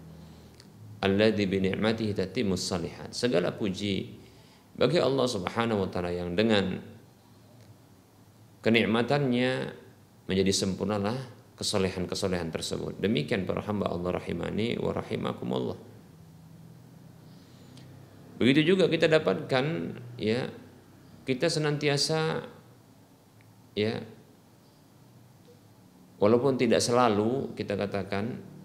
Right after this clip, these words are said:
ya, setiap hari, tidak mesti juga, ya, kita mendapatkan bisikan-bisikan kebaikan, yaitu untuk melakukan kebaikan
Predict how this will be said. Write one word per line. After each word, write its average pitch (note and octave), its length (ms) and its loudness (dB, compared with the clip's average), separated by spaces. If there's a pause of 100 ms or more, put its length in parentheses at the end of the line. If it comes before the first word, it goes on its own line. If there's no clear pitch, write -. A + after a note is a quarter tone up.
(100)
ya, F#2 240 -4
setiap G#2+ 460 0
hari, G#2+ 580 0 (480)
tidak F#2+ 220 0
mesti A2 260 2
juga, G#2 560 2
ya, F#2+ 160 -6 (840)
kita C3+ 200 2
mendapatkan D#3 480 4
bisikan-bisikan D3 880 0
kebaikan, D3 600 0 (720)
yaitu A2 400 2
untuk A2+ 400 0
melakukan A2+ 440 -2
kebaikan G2 480 -4